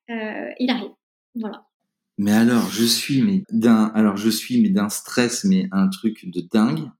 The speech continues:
Speaker 2: Et du coup, je suis d'une maladresse, mais, euh, mais, euh, elle aurait dû me coller une gifle, quoi, quand je suis arrivé. Ben, je sortais du, du boulot,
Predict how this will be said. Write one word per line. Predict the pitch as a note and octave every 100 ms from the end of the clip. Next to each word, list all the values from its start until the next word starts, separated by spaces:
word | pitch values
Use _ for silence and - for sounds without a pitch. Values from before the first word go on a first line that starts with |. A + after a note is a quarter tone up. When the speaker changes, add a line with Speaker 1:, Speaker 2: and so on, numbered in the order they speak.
| _
Speaker 2:
Et | C3 B2 A#2
du | A2 C#3+
coup, | -
je | C#3 A#2
suis | A2+ - B2+
d'une | G#2+ G2+
maladresse, | G#2+ D#3 F#3 D#3 B2+ B2 D3 D3+ - - -
mais, | A2 A2 A2 G#2+ G2+ G2
euh, | F#2+ F#2 F2+ F2 F2+ - _ _ _ _
mais, | G2+ G2+ G2 F#2+
euh, | F#2 F2+ E2+
elle | F#2+ F#2+
aurait | F#2
dû | G2
me | A2
coller | G2+ F#2+
une | F#2+ G2
gifle, | A2+ C3 - -
quoi, | F#2 -
quand | -
je |
suis | -
arrivé. | F#2+ F#2 G#2+ D3 - -
Ben, | G#2 G#2+ A2+
je | G#2+
sortais | - A2 - G#2
du, | G2+ G#2 -
du | G2
boulot, | G#2 - - -